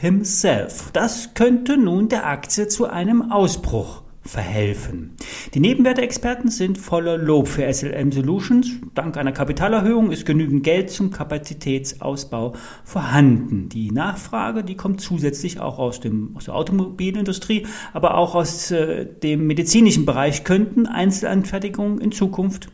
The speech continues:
die Regel werden. Wir hatten schon mal vor Wochen Michael Schröder vom Aktionär zitiert. Er erwartet positiven Newsflow, möglicherweise aus dem Dunstkreis von SpaceX.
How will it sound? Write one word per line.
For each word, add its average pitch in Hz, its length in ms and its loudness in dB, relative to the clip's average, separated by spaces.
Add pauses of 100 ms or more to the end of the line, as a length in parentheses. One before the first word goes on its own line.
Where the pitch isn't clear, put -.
(160)
die 240 60 0
Regel 180 400 6
werden. 95 460 -2 (840)
Wir 190 100 2
hatten 226 140 4
schon 240 180 6
mal 214 160 6
vor 180 180 2
Wochen 220 380 4
Michael 175 280 2
Schröder 214 360 2
vom - 140 -4
Aktionär 147 440 2
zitiert. 240 680 -2 (100)
Er 160 220 -2
erwartet 175 640 -4
positiven 170 880 -2
Newsflow, 139 720 4
möglicherweise 190 1080 0
aus - 160 -8
dem 139 160 -4
Dunstkreis 139 880 -4 (300)
von 185 260 0
SpaceX. - 1300 -2